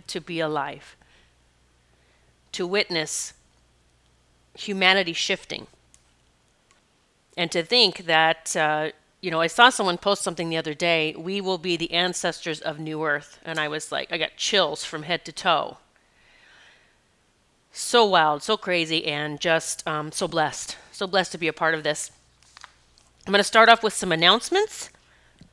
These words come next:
And, um, I'm starting some new segments, um, some things to add in each podcast to help you on your journey. I, I just feel like I could be sharing more resources and things like that that can help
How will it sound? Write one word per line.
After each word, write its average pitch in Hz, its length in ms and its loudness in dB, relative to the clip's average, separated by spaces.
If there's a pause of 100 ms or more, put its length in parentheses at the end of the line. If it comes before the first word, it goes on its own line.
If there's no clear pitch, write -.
(480)
And, 190 500 4
um, 190 300 4
I'm 254 100 4
starting 370 300 4
some 294 160 -2
new 254 140 2
segments, 226 960 4
um, 170 580 0 (760)
some 190 220 -6
things 202 300 0
to 214 120 2
add 185 140 8
in 185 80 -2
each 175 240 -8
podcast 185 560 0
to 190 80 -8
help - 340 -4
you 190 160 -4
on 170 180 -2
your 165 140 -4
journey. 165 380 -2
I, 160 80 -2 (120)
I 175 60 -2
just 175 180 -6
feel 190 120 2
like 175 160 0
I 190 60 4
could 170 200 -8
be 175 260 -6 (760)
sharing 208 600 4
more 208 560 2
resources 202 1080 -2
and 165 180 -6
things 180 240 -2
like 170 220 2
that 160 220 0
that 143 140 -10
can - 140 -12
help - 420 -4